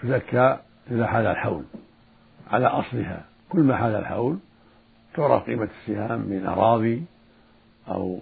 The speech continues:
سيارات أو عمارات أو غير ذلك. كل ما حال الحول على أصل المال الذي جعل في السهام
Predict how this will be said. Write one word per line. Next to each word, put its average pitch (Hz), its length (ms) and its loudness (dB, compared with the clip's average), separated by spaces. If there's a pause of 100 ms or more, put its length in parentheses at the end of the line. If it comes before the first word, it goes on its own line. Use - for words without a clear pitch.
(120)
سيارات 101 760 2
أو 101 180 -4
عمارات 107 600 2 (640)
أو 120 140 2
غير 110 220 2
ذلك. 90 300 2 (580)
كل 160 120 0
ما 127 180 6
حال 120 200 2
الحول 110 320 -2
على 95 180 4
أصل - 380 -4
المال 104 260 -2
الذي 98 460 -4
جعل 107 280 -2
في 92 60 -6
السهام 127 500 -4